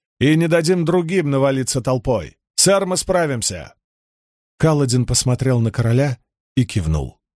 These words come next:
Они вдвоем сделали последние несколько шагов до площадки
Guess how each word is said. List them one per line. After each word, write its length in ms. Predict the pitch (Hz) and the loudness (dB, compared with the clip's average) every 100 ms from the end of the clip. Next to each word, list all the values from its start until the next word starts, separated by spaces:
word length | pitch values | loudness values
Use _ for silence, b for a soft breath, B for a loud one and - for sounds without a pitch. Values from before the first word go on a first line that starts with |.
| _ _ _ _ _ - | _ _ _ _ _ 0
Они 200 | 185 208 | 2 2
вдвоем 520 | 143 165 180 196 175 | 2 2 2 0 -2
сделали 460 | 110 147 175 156 | 0 0 2 0
последние 600 | 151 147 - 156 143 135 131 | 0 -2 0 0 2 2 2
несколько 460 | 139 - 117 - | 0 -2 -4 -4
шагов 360 | - 120 135 110 | -2 0 0 -2
до 80 | 107 | -2
площадки 680 | 120 107 156 151 - 135 | 0 0 0 -2 -4 -8